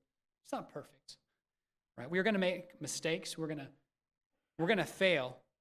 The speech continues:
and that's where God's grace covers us. But for those who truly love God, their, their life will be marked by this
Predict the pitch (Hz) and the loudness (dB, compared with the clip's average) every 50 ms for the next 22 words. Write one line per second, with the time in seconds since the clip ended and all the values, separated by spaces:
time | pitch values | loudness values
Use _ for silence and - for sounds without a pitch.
0 | _ _ _ _ _ 151 156 160 160 - 175 160 175 156 151 147 135 123 143 165 | _ _ _ _ _ -4 -4 -4 -2 -2 -2 0 0 0 0 0 -2 -2 0 0
1 | 160 156 - - - - - 170 160 156 143 127 123 120 120 - - - _ 143 | 0 0 -2 -6 -6 -4 -4 -2 -2 -2 -4 -4 -6 -10 -14 -14 -16 -12 _ -12
2 | 143 - - - 151 156 190 214 208 214 208 160 - - 185 170 160 147 139 143 | -12 -12 -10 -6 -2 0 0 0 -2 -4 -8 -10 -6 -4 -4 -2 -2 -4 -4 -6
3 | 147 151 139 139 123 120 123 - 135 139 139 139 - _ _ _ 165 151 139 135 | -6 -6 -8 -10 -12 -12 -12 -10 -10 -10 -10 -12 -16 _ _ _ -6 -4 -4 -4
4 | 139 147 156 170 185 180 170 - - 151 139 147 139 139 143 143 151 151 143 139 | 0 2 2 4 2 2 0 -4 -8 -6 -4 -4 -4 -2 0 0 0 0 -2 -4
5 | - - - - 139 139 139 135 131 127 - - - | -8 -12 -8 -6 -6 -6 -6 -8 -10 -14 -14 -16 -18